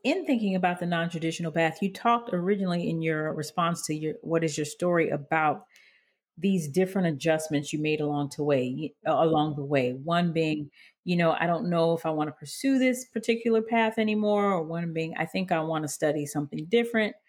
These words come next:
How was that decision process for you? Did you find that you were weighing, you know, the opinions and considerations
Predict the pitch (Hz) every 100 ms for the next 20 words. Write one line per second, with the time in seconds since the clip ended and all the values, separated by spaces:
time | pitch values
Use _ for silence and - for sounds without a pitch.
0 | _ - _ _ _ _ _ _ - -
1 | 262 294 330 269 220 175 180 170 160 -
2 | 180 175 175 - 165 160 - 156 - 156
3 | 156 151 156 180 190 190 - 202 214 214
4 | 208 180 175 175 - _ _ _ 165 202
5 | 190 175 156 156 175 190 185 180 180 175
6 | - _ _ _ _ 175 185 175 160 156
7 | 156 - - _ 175 165 170 160 156 -
8 | - - 220 208 196 185 160 - 151 175
9 | 165 170 165 - 156 156